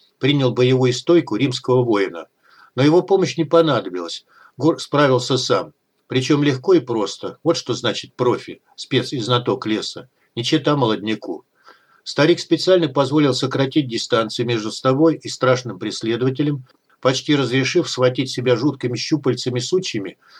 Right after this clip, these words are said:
с разбега зацепился у оврага за самую толстую ветку крайней молодой ивы и высоко прыгнул вверх.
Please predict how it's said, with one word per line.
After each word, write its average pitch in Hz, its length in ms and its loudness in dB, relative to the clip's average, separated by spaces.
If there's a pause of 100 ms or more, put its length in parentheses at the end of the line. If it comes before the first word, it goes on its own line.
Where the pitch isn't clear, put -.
с - 100 -10
разбега 131 480 2
зацепился 127 720 -2
у - 20 6
оврага 135 340 4
за 113 140 -2
самую 123 380 0
толстую 127 420 0
ветку 180 340 0
крайней 113 380 0
молодой 113 400 -2
ивы 143 380 -2 (480)
и 151 280 6
высоко 185 520 2
прыгнул 135 480 2
вверх. 98 420 -4